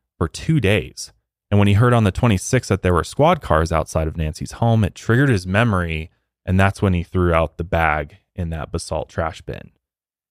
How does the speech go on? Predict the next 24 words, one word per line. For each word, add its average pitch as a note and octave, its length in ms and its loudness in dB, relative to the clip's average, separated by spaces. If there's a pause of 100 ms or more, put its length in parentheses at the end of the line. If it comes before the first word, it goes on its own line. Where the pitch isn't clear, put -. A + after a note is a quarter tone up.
He A#2 100 2
said A2+ 340 2
that G2+ 160 0
he G#2+ 120 -2
committed A2+ 460 -2
the F3 80 -2
crime E3 340 0
alone, F2+ 520 2 (320)
and F2+ 180 0
neither A2 280 2
his A2 200 0
wife, E2+ 380 0
Nancy, C3 500 0
nor A#2+ 260 2
Kathy F#2 460 -2
had E2+ 280 -4 (300)
anything A#2 420 0
to F#2+ 100 -4
do E2 140 -4
with - 200 -6
it. - 320 -10 (640)
He A2 100 0
said G2+ 280 0
that F2 280 0